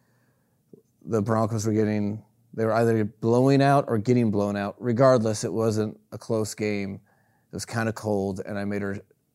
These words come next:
stay until the very last snap of the fourth quarter.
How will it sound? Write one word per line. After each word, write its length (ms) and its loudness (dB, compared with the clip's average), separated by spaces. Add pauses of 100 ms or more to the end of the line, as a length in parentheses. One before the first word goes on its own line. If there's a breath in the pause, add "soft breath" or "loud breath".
(180)
stay 420 -2
until 240 -8
the 160 -6
very 360 -2
last 360 -4
snap 420 -8 (460)
of 140 -6
the 60 -8
fourth 300 -8
quarter. 440 -6